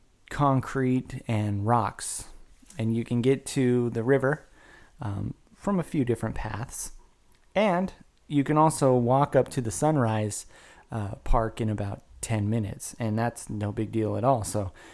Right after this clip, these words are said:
you could park at Bannister, walk up to the Sunrise area and, and hang out there, and you don't have to pay that five dollar parking fee. So, uh, and the cool thing about the Sunrise area is there's a big bridge,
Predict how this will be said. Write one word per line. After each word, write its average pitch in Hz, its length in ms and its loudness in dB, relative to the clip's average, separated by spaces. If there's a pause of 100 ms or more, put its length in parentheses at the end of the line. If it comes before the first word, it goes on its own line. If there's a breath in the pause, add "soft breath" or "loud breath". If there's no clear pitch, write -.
(240 loud breath)
you 135 120 -4
could 113 140 0
park 123 260 2
at 117 100 -4
Bannister, 120 640 -2 (880)
walk 120 300 0
up 120 140 -2
to - 80 -8
the - 100 -8
Sunrise 110 640 -2 (180)
area 110 440 0
and, 110 380 -2 (140)
and 104 180 -2
hang 117 200 0
out 107 200 -2
there, 139 220 2
and 113 140 0
you 107 360 -4 (260)
don't 104 180 2
have 101 140 -2
to - 80 -8
pay - 180 4
that 104 200 0
five 104 200 0
dollar 101 220 -2
parking - 360 -2
fee. - 200 -14 (640 loud breath)
So, 104 500 -4
uh, 101 280 -8 (340)
and 190 140 6
the 175 60 6
cool 165 200 0
thing 147 180 4
about 123 200 6
the 113 60 0
Sunrise 117 580 2
area 107 260 2
is 104 120 0
there's 107 180 -2
a 107 60 2
big 107 300 -2
bridge, 104 520 -2